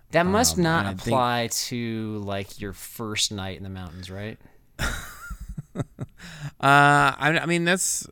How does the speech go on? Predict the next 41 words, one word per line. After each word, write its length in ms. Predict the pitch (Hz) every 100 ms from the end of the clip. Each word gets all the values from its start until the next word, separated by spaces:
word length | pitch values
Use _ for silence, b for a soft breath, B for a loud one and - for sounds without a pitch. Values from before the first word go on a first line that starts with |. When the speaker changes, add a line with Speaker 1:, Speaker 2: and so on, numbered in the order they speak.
| _ _ _ -
Speaker 2:
what, 180 | 135 135
what, 140 | 127
like, 180 | 113 104
when 100 | 117
you 160 | 110 110
arrive 340 | 104 101 123
there. 240 | 156 196 - -
I 60 |
mean, 140 | 120 113
obviously, 280 | 110 - 101
you 40 |
kinda, 340 | - 101 - -
you 160 | - 135
Speaker 1:
Yeah, 60 | -
Speaker 2:
kinda 120 | 135
Speaker 1:
because 100 | 135
Speaker 2:
have 60 | 196
Speaker 1:
if 60 |
you're 80 | 196
Speaker 2:
to, 40 | 127
yeah. 40 |
Speaker 1:
driving 380 | 127 131 135 131
into 140 | 127
the 60 | 113
mountains, 560 | 113 123 127 117 107 127
wherever 280 | 143 170
you 160 | 170 147
end 140 | 131 143
up 100 | -
is 80 |
gonna 80 | 120
be 220 | 110 107 - _ -
thousands 420 | 101 131 131 127
of 80 | 107
feet 120 | 120
higher 300 | 98 117 113
than 80 | 101
if 100 | 104
you're 220 | 98 95 -
a 60 | -
Flatlander. 600 | 120 117 98 92 101